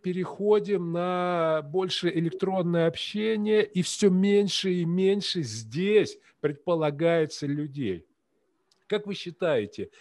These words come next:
доверие и, э, м, отсутствие, ну, если не отсутствие, то сокращение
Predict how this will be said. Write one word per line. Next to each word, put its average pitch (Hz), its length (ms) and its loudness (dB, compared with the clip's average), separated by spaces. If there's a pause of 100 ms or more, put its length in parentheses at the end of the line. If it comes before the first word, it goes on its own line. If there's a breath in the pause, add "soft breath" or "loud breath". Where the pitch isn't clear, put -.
(160 soft breath)
доверие 165 1000 0 (100)
и, 160 260 -2 (380 loud breath)
э, 123 40 -10
м, 135 880 -4
отсутствие, 170 720 -2
ну, 214 80 0
если 185 300 -6
не 170 200 -2
отсутствие, 175 920 0
то 175 300 0
сокращение 175 1200 2